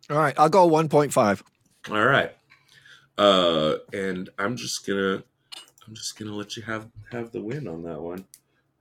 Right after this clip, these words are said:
Speaker 2: Give it a one point five.
Speaker 1: <laughs>
Speaker 2: It was,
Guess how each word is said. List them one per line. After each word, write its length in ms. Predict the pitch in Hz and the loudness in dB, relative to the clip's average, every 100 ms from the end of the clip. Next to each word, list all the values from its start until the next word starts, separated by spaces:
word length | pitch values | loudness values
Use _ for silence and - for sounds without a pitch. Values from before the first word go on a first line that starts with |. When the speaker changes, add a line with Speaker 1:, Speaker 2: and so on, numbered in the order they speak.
| _ | _
Speaker 2:
Give 140 | - 120 | -14 -10
it 80 | 113 | -8
a 60 | |
one 240 | 101 92 85 | -6 -8 -10
point 260 | 98 87 | -10 -10
five. 320 | - 87 92 - 698 | -4 -4 0 0 0
Speaker 1:
<laughs> 160 | 349 - | -2 0
Speaker 2:
It 180 | 151 160 | 2 4
was, 360 | 214 240 - | 2 0 -4